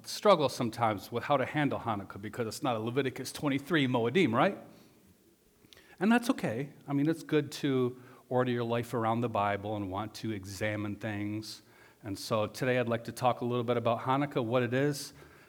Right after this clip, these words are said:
and why it's important for everyone. In a nutshell, the easy part is Hanukkah commemorates the liberation of the Jewish people from the Greeks in the second century B C E. But this occurred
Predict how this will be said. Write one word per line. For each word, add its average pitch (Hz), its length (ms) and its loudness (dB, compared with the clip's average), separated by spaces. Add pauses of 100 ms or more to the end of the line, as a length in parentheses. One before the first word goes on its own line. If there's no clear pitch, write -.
and 113 120 -2
why 110 200 4
it's 113 180 -4
important 110 720 -4
for 151 300 0
everyone. 113 640 0 (800)
In 247 140 4
a 233 40 6
nutshell, 127 720 4 (520)
the 156 140 0
easy 151 180 2
part 113 280 2
is 104 200 -2
Hanukkah 135 680 2 (260)
commemorates 120 560 0
the 113 80 -4
liberation 117 580 0
of 110 80 -2
the 104 80 -4
Jewish 113 380 -2
people 113 300 -4
from 110 220 -6
the 104 60 -4
Greeks 101 520 -8
in 101 80 -4
the 92 60 -8
second 123 400 -4
century 107 500 -8
B 101 240 -8
C - 200 -12
E. 92 320 -12 (1700)
But 131 140 2
this 202 220 4
occurred 139 1000 2